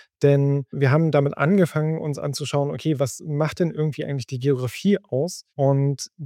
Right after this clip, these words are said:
da tatsächlich auch zu sehen, dass dieses Bindeglied zwischen den einzelnen Subdisziplinen eigentlich sind der Untersuchungsgegenstand. Und das sind Places, Spaces und Scale, wo Lehrende ansetzen können,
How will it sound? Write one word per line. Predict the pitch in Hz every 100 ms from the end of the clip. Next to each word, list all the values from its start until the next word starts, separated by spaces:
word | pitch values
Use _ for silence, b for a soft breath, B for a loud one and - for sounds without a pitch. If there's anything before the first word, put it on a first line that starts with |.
| -
da | 135 139 170
tatsächlich | - 143 147 135
auch | 156
zu | - 127
sehen, | 131 143
dass | 131 117
dieses | 131 123 120 - _
Bindeglied | 127 202 247 156 110 117 120 117 - - 147
zwischen | - 131 143 208 185 151
den | 147
einzelnen | - 143 151 151 143 131
Subdisziplinen | 117 208 - 185 - - 123 135 135
eigentlich | - 139 165 139
sind | 156 147
der | 160
Untersuchungsgegenstand. | 151 143 202 220 - 123 117 131 127
Und | 120
das | 131
sind | 147
Places, | - 151 175 190 175 -
Spaces | - - 156 156 165 156 - -
und | 147 123
Scale, | - 151 143 175 196 196
wo | 120 135 175 175
Lehrende | 131 127 147 208 185 185 175 170 -
ansetzen | 151 180 170 160 160
können, | 147 160 160 156